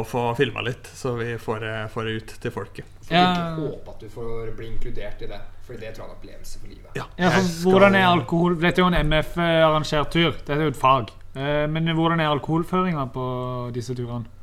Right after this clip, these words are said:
Speaker 1: Nei, det sto at, eh, husk at vi har undervisning dagen etter klokka ni.
Speaker 2: Ja.
Speaker 1: Ja, så jeg tror jeg skal klare å høre forskjell på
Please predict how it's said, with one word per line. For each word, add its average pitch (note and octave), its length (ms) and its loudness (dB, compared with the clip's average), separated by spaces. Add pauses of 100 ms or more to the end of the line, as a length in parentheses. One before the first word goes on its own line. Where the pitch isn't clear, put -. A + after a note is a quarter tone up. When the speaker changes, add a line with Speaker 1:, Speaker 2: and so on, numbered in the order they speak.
(160)
Speaker 1:
Nei, F3 180 4
det F3 160 0
sto F3 420 0
at, E3+ 340 0
eh, D3 1500 -2
husk - 480 -4
at B2 200 2
vi B2 100 0
har A#2 200 4
undervisning A#2 580 -4
dagen A2 220 -6
etter G#2+ 300 -8 (320)
klokka A2 280 -2
ni. G#2+ 140 -2 (1700)
Speaker 2:
Ja. E3 60 -12 (580)
Speaker 1:
Ja, - 80 -10 (180)
så - 260 4
jeg D3 240 8
tror C#3+ 220 4
jeg D3 140 8
skal D3 320 4
klare C#3+ 280 4
å A#2 120 4
høre A2+ 160 2
forskjell G#2+ 380 -4
på G#2+ 200 -2